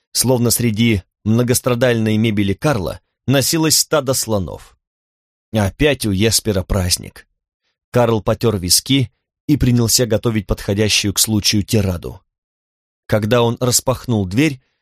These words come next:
грохот стал умопомрачительным. По углам дивана, перед мерцающим экраном телевизора, удобно расположились Мортен и Еспер. «Что тут, черт побери, происходит?» воскликнул Карл,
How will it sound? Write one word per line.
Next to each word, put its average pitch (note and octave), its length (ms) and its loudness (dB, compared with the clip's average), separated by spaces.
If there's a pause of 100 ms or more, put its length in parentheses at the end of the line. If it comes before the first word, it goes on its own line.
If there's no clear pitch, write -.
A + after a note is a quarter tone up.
(120)
грохот B2+ 540 2
стал B2+ 420 0
умопомрачительным. A2 1200 -2 (600)
По A2+ 80 0
углам A#2 420 2
дивана, A2 480 -2 (380)
перед B2+ 240 2
мерцающим B2+ 720 2
экраном A2+ 400 0
телевизора, A2 640 -2 (320)
удобно C#3+ 540 0
расположились B2+ 720 0
Мортен C3 520 0
и C3+ 180 0
Еспер. G2 580 -4 (280)
«Что - 420 0
тут, - 220 -4
черт - 400 2
побери, A#2+ 320 0
происходит?» B2 840 -2 (340)
воскликнул G#2+ 760 0
Карл, G2+ 400 -4